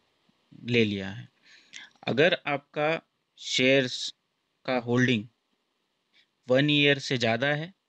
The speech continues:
तो आपको उसे long टर्म में लेना है, और अगर उससे कम है, तो आपको short टर्म में लेना है। इसके बाद में हमारा income from other sources है, उसमें हमने saving bank का interest हमने consider किया है,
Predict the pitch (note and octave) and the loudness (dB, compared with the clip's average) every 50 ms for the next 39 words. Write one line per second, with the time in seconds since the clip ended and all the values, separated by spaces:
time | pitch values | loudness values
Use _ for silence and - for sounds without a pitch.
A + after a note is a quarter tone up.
0 | _ _ - B2 G#2+ - - A#2 A2+ _ _ - A#2 A2+ A2 - A#2+ A2+ A2 A2 | _ _ -12 -12 -10 -8 -8 -10 -10 _ _ -10 -10 -8 -6 -4 -2 -2 -2 0
1 | A2 A2+ A#2+ A2+ - B2 B2 B2+ B2+ C3 C3 B2+ C3 C3+ C#3 D3 F#3+ - _ _ | -2 -2 -2 -2 -2 -2 0 0 0 2 0 0 0 -2 -2 -4 -6 -10 _ _
2 | _ _ _ _ _ _ _ _ _ _ - A2+ A2+ A2+ A2+ - - - B2 A#2 | _ _ _ _ _ _ _ _ _ _ -6 -2 -2 -2 -2 -4 -6 -6 0 0
3 | B2 A#2+ A2+ - - A2 G2+ - C3 C3+ D#3 D#3 D#3 E3+ F#3+ G3+ - C#3 C3 A#2+ | 0 2 0 -2 -4 -4 -4 -2 -2 -2 -2 -2 -2 -2 -4 -6 -4 -4 -6 -6
4 | A2+ _ - G#3+ - _ _ - - - C#3 B2+ A2+ - B2 A2 G#2 G#2 G2+ F#2 | -6 _ -16 -18 -18 _ _ -14 -6 -2 -2 -2 -2 -4 -10 -10 -8 -8 -8 -8
5 | G2 F#2+ F#2+ G#2 A2 A2+ _ _ _ _ _ _ _ _ _ _ _ _ _ _ | -8 -8 -8 -8 -10 -12 _ _ _ _ _ _ _ _ _ _ _ _ _ _
6 | _ _ _ _ _ _ _ - - - - _ _ _ _ _ - - A#2+ - | _ _ _ _ _ _ _ -20 -20 -20 -20 _ _ _ _ _ -8 -4 -4 -4
7 | - - D#3 D#3 D3 D3 C#3+ C#3 C3+ C#3 C#3 C#3 C3+ C3+ C3+ C3 B2+ C#3 E3+ G3 | 0 2 2 2 4 4 2 2 2 0 0 0 0 -2 -2 -4 -4 -6 -10 -10
8 | _ _ _ _ _ _ - C3 C3 A#2+ - C3+ C3 B2 - C3 C3 B2+ B2 B2 | _ _ _ _ _ _ -6 -4 -4 -2 -2 -2 -4 -2 -2 -2 -2 0 0 0
9 | B2+ A#2 B2 - B2 A#2+ - - B2 A#2 - C#3 F3+ - _ _ _ _ _ _ | 0 0 0 -2 -4 -2 -2 -2 -2 -2 -2 -6 -6 -8 _ _ _ _ _ _
10 | _ _ _ _ - - _ _ _ _ - A#2+ A#2+ - C3 C3 B2+ A#2+ A#2+ A#2+ | _ _ _ _ -20 -20 _ _ _ _ -6 -4 0 2 2 2 2 2 2 2
11 | A#2+ A#2+ A#2+ A#2 A2+ A2+ A2+ - - - A#2+ A#2+ B2+ B2+ B2 A#2+ B2 B2 B2 A2+ | 2 2 2 2 0 0 -4 -4 -2 -2 0 2 2 2 2 2 2 0 0 0
12 | B2 A#2+ A#2+ A2+ A2 - B2+ C3 - - C3 B2 B2+ B2+ B2 - B2+ B2 - C3 | -2 -2 -2 -2 -4 -6 -6 -6 -4 -4 -4 -2 -2 -2 -2 -2 -4 -2 -2 -2
13 | B2 C3 B2+ A#2+ - - C3 B2+ B2+ B2+ C#3+ G3 | 0 0 -2 -2 -4 -4 -2 -2 -2 -2 -6 -8